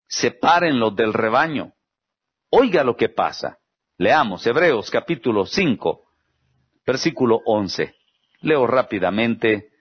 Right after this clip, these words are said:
y dice así: "Acerca de esto, tenemos mucho que decir y difícil de explicar". E-, esto es bien importante.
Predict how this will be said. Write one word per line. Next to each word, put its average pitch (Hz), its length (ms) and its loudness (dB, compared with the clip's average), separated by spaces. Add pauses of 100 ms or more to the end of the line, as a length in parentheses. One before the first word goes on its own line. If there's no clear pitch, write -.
(360)
y 139 80 2
dice 160 240 0
así: - 420 -4 (800)
"Acerca 165 640 2
de 135 220 0
esto, 135 760 -2 (460)
tenemos 254 440 4
mucho 226 400 2
que 185 100 2
decir 226 640 0 (100)
y 156 140 2
difícil 135 720 0
de 113 160 4
explicar". 90 840 -4 (580)
E-, 185 240 0
esto 190 160 0
es 165 40 -12
bien 156 220 0
importante. 87 800 -4